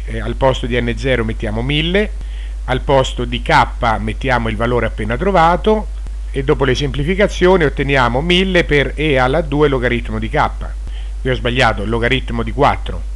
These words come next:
ma E alla due logaritmo di quattro lo posso scrivere E alla logaritmo di quattro al-, alla seconda, perché il due, eh, lo posso portare all'es-,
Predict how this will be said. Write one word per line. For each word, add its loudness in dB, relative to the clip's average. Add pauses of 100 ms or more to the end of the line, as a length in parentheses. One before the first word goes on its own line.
(480)
ma 0
E 2
alla 4
due 2
logaritmo 0
di -2
quattro 2
lo -2
posso -2
scrivere 0 (720)
E -4
alla 2
logaritmo 0
di -2
quattro 0
al-, -2
alla -4
seconda, 0
perché -2
il 0
due, 4
eh, 0
lo -4
posso -4
portare 0
all'es-, -4